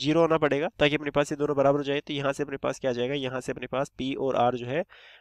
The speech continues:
वो अपने पास बराबर आ जाएंगे। और चलिए हम इसको अपने पास समीकरण नंबर चार बोल देते हैं। अब देखिए हम और क्या कर सकते हैं, तो यहाँ अपने पास यदि हम समीकरण नंबर एक, समीकरण नंबर दो और समीकरण नंबर तीन को जोड़ दें,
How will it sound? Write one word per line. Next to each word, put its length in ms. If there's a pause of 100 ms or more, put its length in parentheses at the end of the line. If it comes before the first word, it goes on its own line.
(140)
वो 120
अपने 220
पास 260
बराबर 340
आ 40
जाएंगे। 320
और 240
चलिए 280
हम 160
इसको 200
अपने 180
पास 180
समीकरण 360
नंबर 280 (420)
चार 300
बोल 200
देते 180
हैं। 140
अब 120
देखिए 260
हम 160
और 160
क्या 180
कर 140
सकते 260
हैं, 100 (120)
तो 300
यहाँ 240
अपने 220
पास 300
यदि 180
हम 200
समीकरण 460
नंबर 280
एक, 480 (340)
समीकरण 400
नंबर 280
दो 480
और 120
समीकरण 400
नंबर 220
तीन 260
को 160
जोड़ 240
दें, 100